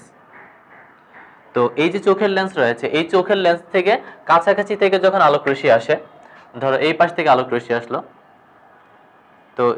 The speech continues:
নিকট বিন্দু থেকে আলোক রশ্মি আমাদের কোথায় পড়বে? চোখের লেন্সের মধ্যে আপতিত হবে। আপতিত হওয়ার পর তার মিলিত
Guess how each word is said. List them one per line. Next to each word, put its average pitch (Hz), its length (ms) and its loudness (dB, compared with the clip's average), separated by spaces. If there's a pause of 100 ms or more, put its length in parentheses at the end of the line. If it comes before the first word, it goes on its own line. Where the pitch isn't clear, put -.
নিকট 156 400 -2
বিন্দু 185 180 0
থেকে 185 260 -2
আলোক 156 300 2
রশ্মি 156 240 -2
আমাদের 156 240 0
কোথায় 160 260 -2
পড়বে? 156 320 0 (440)
চোখের 160 260 2
লেন্সের 139 320 -2
মধ্যে 151 220 -2
আপতিত 120 400 -2
হবে। 98 300 -6 (480)
আপতিত 170 440 0
হওয়ার 170 300 4
পর 139 180 2 (460)
তার 123 160 2
মিলিত 156 340 -2